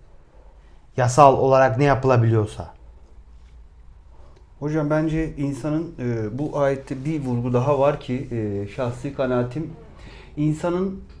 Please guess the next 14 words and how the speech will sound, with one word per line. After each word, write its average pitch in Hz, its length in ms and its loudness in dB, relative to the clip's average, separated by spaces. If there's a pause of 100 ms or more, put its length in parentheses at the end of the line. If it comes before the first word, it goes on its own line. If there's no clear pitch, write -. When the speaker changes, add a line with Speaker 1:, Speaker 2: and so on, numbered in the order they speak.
(100)
Speaker 2:
en 202 380 -2
büyük, 123 320 -4 (240)
en 180 380 -2
büyük 131 400 -4
düşmanı 127 500 -4 (320)
kibirdir. 101 540 -6 (200)
Speaker 1:
Kibir. 120 400 -6 (880)
Speaker 2:
Kibirli 190 640 -2
insan 120 540 -2 (880)
hiçbir 139 800 -4
adım, 110 300 -4 (220)
hiçbir 135 520 -6
şey 123 220 -6
yapamaz, 180 720 0